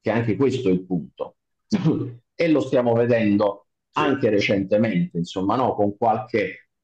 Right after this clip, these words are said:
Speaker 1: come dire, equilibrismo da parte di qualcuno.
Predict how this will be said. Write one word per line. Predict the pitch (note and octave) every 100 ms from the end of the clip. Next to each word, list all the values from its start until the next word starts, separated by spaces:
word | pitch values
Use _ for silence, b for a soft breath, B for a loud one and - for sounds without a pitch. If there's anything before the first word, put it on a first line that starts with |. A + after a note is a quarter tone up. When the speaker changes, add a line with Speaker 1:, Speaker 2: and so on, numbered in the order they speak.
| _ _
Speaker 1:
come | - A#2 A#2+
dire, | A2 G2 G2+
equilibrismo | C3 A#2+ A#2 G#2+ G#2 D#3+ B2+ - F2+ F2 -
da | G2+
parte | G2+ G#2+ - - F#2+
di | F#2
qualcuno. | F2+ F2 - D#2+